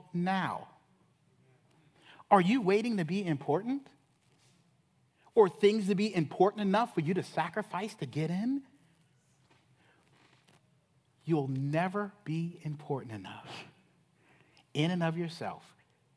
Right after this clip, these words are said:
to feel driven to get in and sacrifice.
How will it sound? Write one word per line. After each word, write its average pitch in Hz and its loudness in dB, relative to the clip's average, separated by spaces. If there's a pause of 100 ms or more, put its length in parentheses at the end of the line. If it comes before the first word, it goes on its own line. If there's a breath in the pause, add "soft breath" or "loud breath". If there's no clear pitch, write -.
(180)
to - -8
feel 120 -6 (560)
driven 117 -6 (320)
to - -12
get 120 -8
in 107 -12 (240)
and 123 -10
sacrifice. - -20